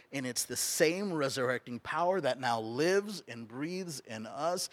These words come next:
And what Peter is see-, says is this, "You think this healing is amazing? You haven't seen anything yet." Because the healing that happens in our lives and the restoration of relationships and our restoration with Christ and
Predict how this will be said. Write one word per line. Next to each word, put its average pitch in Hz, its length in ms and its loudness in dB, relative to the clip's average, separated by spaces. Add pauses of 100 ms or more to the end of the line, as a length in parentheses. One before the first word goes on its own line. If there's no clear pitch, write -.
(220)
And 127 160 -2
what 117 160 -2
Peter 175 400 2
is 135 120 2
see-, 165 440 -6
says 156 340 4
is 135 160 -4
this, 110 260 -4 (280)
"You 139 120 -4
think 113 260 -10
this 139 200 0
healing 180 380 0
is 170 120 -6
amazing? 170 540 -6 (240)
You 117 80 -8
haven't 113 240 -2
seen 104 260 -6
anything 104 440 -10
yet." - 420 -14 (800)
Because 135 240 0
the 143 80 0
healing 190 460 6
that 135 120 4
happens 147 420 0
in 127 60 -4
our 123 140 -2
lives 143 400 2
and 123 100 -6
the 120 80 -2
restoration 151 720 2
of 120 180 -4 (240)
relationships 151 840 4
and 131 80 -2
our 123 100 0
restoration 143 800 2
with 131 160 -2 (280)
Christ 165 580 4
and 135 140 -2